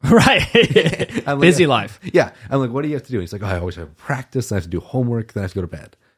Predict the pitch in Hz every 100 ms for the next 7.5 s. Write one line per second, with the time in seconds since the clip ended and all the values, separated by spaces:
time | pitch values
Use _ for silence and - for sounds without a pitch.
0 | _ 170 123 - - 87 78 90 85 -
1 | - 101 113 101 - 90 92 - _ 120
2 | 120 - - 92 85 - 92 120 131 -
3 | 151 - 127 107 - _ _ _ 123 113
4 | 98 92 - _ _ _ _ _ _ _
5 | _ - 113 - 107 110 104 107 107 101
6 | - _ 104 95 110 113 - 87 80 85
7 | 78 87 87 85 80